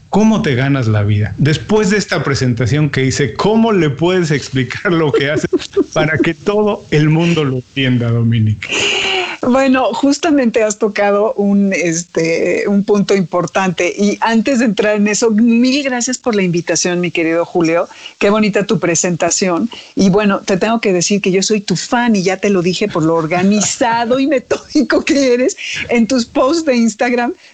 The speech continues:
Speaker 2: te comentaba que vi una foto de tu oficina con tu computadora perfectamente bien puesta, tu micrófono, el escritorio limpio, y por lo mismo te digo que yo quiero ser como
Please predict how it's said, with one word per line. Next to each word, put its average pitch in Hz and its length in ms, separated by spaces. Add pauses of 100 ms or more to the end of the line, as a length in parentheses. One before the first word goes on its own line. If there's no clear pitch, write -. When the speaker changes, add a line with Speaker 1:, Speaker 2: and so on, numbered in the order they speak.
Speaker 2:
te 202 140
comentaba 208 640
que 190 360
vi 220 340
una 208 280
foto 202 460
de 185 120
tu 180 160
oficina 202 680
con 170 180
tu 151 100
computadora 190 960
perfectamente 185 720
bien 170 200
puesta, 180 560 (380)
tu 320 120
micrófono, 262 1080
el 220 160
escritorio 226 640
limpio, 226 640
y 202 100
por 202 200
lo 220 100
mismo 233 340
te 220 140
digo 226 280
que 262 140
yo 285 120
quiero 349 340
ser 320 220
como 349 240